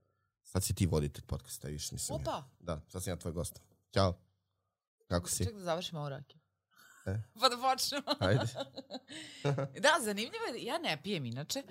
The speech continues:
Speaker 2: ali, ovaj, ali mi je samopouzdanje mnogo veće kad popijem jednu rakiju.
Speaker 1: Uf.
Speaker 2: Da, da, to su, i jako malo trošim, što sam ekonomična, super. Ja se napijem od dve rakije, što znači ostaćemo na ovoj <laughs> jednoj.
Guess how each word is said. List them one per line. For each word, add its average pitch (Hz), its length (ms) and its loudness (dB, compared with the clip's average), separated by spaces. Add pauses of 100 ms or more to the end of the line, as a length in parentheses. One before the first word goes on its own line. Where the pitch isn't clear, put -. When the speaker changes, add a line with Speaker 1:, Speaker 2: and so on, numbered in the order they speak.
(360)
Speaker 2:
ali, 160 340 0
ovaj, 160 420 0 (140)
ali 151 300 -2
mi 151 80 -4
je 151 60 -4
samopouzdanje 165 600 -4
mnogo 185 260 -4
veće 143 260 -2
kad 135 200 -10
popijem 127 360 -10
jednu 110 200 -10
rakiju. 113 360 -16 (180)
Speaker 1:
Uf. 90 160 -12 (840)
Speaker 2:
Da, 202 180 0
da, 190 140 -6
to 233 160 -6
su, 190 200 -4
i 196 160 0
jako 208 260 6
malo 170 160 0
trošim, 131 420 -2
što 127 200 -8
sam 139 180 -2
ekonomična, 127 540 -4
super. 120 320 -6
Ja 131 100 -2
se 135 120 -8
napijem 143 360 -4
od 131 60 -8
dve 127 200 -2
rakije, 101 420 -2
što - 140 -14
znači 156 240 -4
ostaćemo 143 440 -2
na 123 80 -4
ovoj 107 240 0
<laughs> - 60 -20
jednoj. 160 380 12